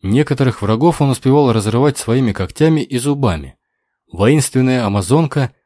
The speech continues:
насаживала своих врагов на копье, быстро потеряв счет своим жертвам. Когда на отряд стали наседать инкубы и суккубы, Бешка защитила друзей заклинанием. Сама же одной звуковой волной –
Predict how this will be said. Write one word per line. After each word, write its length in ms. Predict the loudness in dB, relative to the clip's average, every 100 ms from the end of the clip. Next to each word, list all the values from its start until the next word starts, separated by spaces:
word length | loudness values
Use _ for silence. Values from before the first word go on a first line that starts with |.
| _
насаживала 560 | -4 0 0 2 2 2
своих 380 | 0 0 0
врагов 320 | 0 0 -2 -4
на 100 | -6
копье, 520 | -6 -2 2 2 0 _ _ _
быстро 400 | -2 0 0 -2
потеряв 480 | -2 -2 0 0 -2
счет 260 | 0 -2 -2
своим 300 | -2 -2 -2
жертвам. 540 | -2 -4 -6 -16 -16 _ _ _ _ _
Когда 320 | -4 2 2
на 140 | 4 0
отряд 280 | 2 0
стали 320 | 0 -2 0 2
наседать 500 | -2 -2 0 2 0
инкубы 460 | -2 0 2 2
и 60 | 0
суккубы, 580 | -2 -2 -2 2 2 0 _ _ _
Бешка 440 | 0 0 2 -2
защитила 540 | -2 -4 -4 2 2 4
друзей 360 | 2 2 0
заклинанием. 760 | 0 -2 -2 -2 -2 -6 -12 -16 _ _ _ _ _
Сама 360 | 0 2 4
же 120 | 2
одной 240 | 2 2 2
звуковой 460 | 0 0 2 2
волной – 520 | 2 0 2 2 0